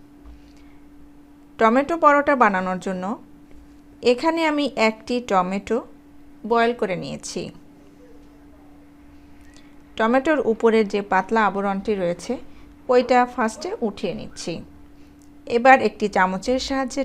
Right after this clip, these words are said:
টমেটোটাকে খুব ভালোভাবে ম্যাশ করে নিচ্ছি। এর মধ্যে যদি কোনো গোটা বা শক্ত কোনো অংশ থাকে, তাহলে সেটিকে আলাদা করে উঠিয়ে ফেলে দিব। শুধুমাত্র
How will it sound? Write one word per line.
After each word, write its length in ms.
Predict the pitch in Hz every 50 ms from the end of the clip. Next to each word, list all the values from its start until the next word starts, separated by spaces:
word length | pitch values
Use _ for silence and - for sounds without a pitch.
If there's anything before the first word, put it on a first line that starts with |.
| 269 -
টমেটোটাকে 800 | 208 196 196 202 202 - 180 196 180 - 185 180 180 - 214 262 - - - - - - - - - -
খুব 140 | - 285 285 233 240 262
ভালোভাবে 500 | 254 262 269 269 269 262 226 190 233 277 294 247
ম্যাশ 200 | 180 165 - - - -
করে 160 | 190 175 175 165
নিচ্ছি। 340 | 160 156 - - - - - - 190 - - - - - - - - - - - - - - - - - - - - - - - - - - - - - 247
এর 80 | 262 262 302
মধ্যে 200 | 320 294 349 359 302 349
যদি 160 | 330 294 330 311 -
কোনো 140 | 339 349 339 277 233
গোটা 240 | 240 240 233 277 247 233
বা 80 | 226 220 233 -
শক্ত 240 | - 208 202 - - 285 277 -
কোনো 140 | 247 247 254 233
অংশ 160 | 214 220 - 262 262 -
থাকে, 180 | 240 214 - 302 311 -
তাহলে 240 | 294 262 262 240 233 247
সেটিকে 380 | 240 262 233 240 254 226 247 208 180
আলাদা 260 | 180 185 180 190 202 202 -
করে 160 | 214 196 214 - - 233
উঠিয়ে 260 | 220 - - 254 262 -
ফেলে 200 | - 170 175 170 - -
দিব। 140 | - - - - - - - - - - - - - -
শুধুমাত্র 480 | - 277 240 285 285 285 277 269 277